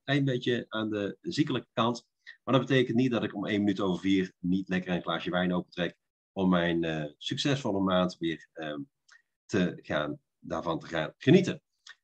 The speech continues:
Eh, nee, ja, geen corona. Ik heb me gisteren getest met zo'n zelftest. Ik kreeg een mooi streepje van bij de C.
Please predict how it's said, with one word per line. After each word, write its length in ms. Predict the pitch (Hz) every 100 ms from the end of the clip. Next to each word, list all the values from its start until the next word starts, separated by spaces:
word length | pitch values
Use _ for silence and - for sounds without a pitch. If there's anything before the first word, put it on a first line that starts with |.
| _ _
Eh, 240 | 127 135
nee, 280 | 135 214 160
ja, 260 | 156 170 135
geen 200 | - 190
corona. 400 | 180 190 180 160
Ik 120 | 135 165
heb 100 | 151
me 100 | 147
gisteren 340 | 160 - 139
getest 360 | 135 151 151 -
met 160 | 135
zo'n 220 | 135 120
zelftest. 600 | 101 131 131 - 135 135 -
Ik 140 | 104
kreeg 160 | 120 113
een 60 |
mooi 200 | 127 151
streepje 420 | - 147 143 139
van 340 | 120 117 117 98
bij 140 | 107
de 60 | 104 - 131
C. 20 | 135